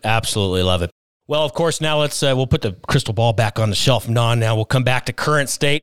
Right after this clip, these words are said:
It is an amazing community rallied around the podcast, some phenomenal leaders and people that are passionate about these subjects as well. So, Amnon, with that, what's one problem, need, or question that you and the team have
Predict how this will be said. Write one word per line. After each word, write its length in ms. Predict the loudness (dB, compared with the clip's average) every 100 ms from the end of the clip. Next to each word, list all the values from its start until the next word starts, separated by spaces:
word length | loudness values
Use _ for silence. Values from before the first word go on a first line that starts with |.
| _
It 160 | 2
is 140 | 2 2
an 80 | 2
amazing 580 | 4 4 2 2 0
community 400 | 2 2 2 2
rallied 360 | 0 0 2 0
around 200 | 0 0
the 80 | 0
podcast, 640 | 2 2 2 0 0 0
some 140 | -2 -4
phenomenal 640 | -4 -2 0 0 0 0
leaders 460 | 2 4 4 2 0
and 160 | -2 0
people 260 | 0 2
that 120 | 2 2
are 140 | -2 _ _
passionate 440 | -4 -2 0 -2 -2
about 280 | 0 -2 0
these 280 | 0 0 -2 _
subjects 500 | -2 0 2 0 0
as 140 | -2 0
well. 180 | 0 0
So, 160 | 0
Amnon, 300 | 0 0 0
with 160 | -2 0
that, 240 | -2 -2 -6
what's 220 | -4 -2
one 240 | 0 0 0
problem, 420 | -2 -2 0 0
need, 160 | 0 0
or 80 |
question 400 | -2 -2 -2 0 0
that 120 | 0
you 180 | 0 2
and 100 | 0
the 60 |
team 300 | 0 -2 0
have 360 | 2 2 0